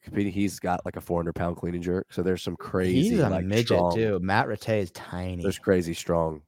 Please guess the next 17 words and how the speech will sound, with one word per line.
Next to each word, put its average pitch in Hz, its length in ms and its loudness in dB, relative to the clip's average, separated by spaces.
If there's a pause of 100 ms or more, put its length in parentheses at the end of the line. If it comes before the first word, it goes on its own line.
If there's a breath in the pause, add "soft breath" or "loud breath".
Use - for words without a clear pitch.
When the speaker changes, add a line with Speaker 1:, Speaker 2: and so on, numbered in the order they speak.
Speaker 1:
guys 80 280 -4
that 78 100 -12
are 76 40 -12
competing. 78 500 -10
So 80 240 -4
I'm, 80 140 -8 (680 soft breath)
I'm, 85 320 -2
I'm 101 360 2
interested 92 320 -2
to 78 60 -8
see. 85 360 -2 (260 loud breath)
Did 101 140 0
you 110 60 4
see 123 240 6
their 113 180 8
skills 101 800 0 (960)
workout? 127 480 4